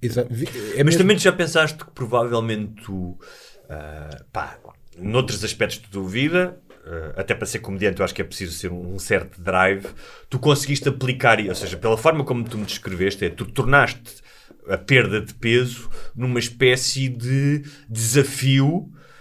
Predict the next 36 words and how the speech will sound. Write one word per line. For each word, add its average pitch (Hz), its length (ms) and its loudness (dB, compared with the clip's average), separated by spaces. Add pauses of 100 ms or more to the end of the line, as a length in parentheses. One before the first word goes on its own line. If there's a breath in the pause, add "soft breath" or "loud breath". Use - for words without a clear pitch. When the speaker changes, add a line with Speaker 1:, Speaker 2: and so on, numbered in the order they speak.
(100)
Speaker 2:
não 107 120 0
é? 117 240 4 (200)
Medir, 120 560 6
pesar 110 200 2
a 123 60 6
comida, 123 420 2
Speaker 1:
Sim, - 60 4
Speaker 2:
comprar 104 220 2
Speaker 1:
sim, 123 40 -2
Speaker 2:
uma 131 60 8
Speaker 1:
sim. 127 40 6
Speaker 2:
balança, 123 520 8
não 104 100 -2
sei 131 140 -2
quê, 131 300 6
vender 123 320 2
roupa. 127 640 6
Speaker 1:
Eu 156 60 4
estava 208 220 6
obsessivo, 175 420 2
eu 117 40 -2
estava 131 200 -2
Speaker 2:
Claro, 127 240 8
Speaker 1:
obsessivo. 131 160 0
Speaker 2:
mas 143 120 6
tu 170 140 -4
provavelmente 190 420 6
já 214 80 4
tens 208 320 0
isso 214 280 0
noutras 208 280 4
facetas 196 360 -2
da 202 80 0
tua 247 140 -2
vida, 151 400 2
certo? - 480 2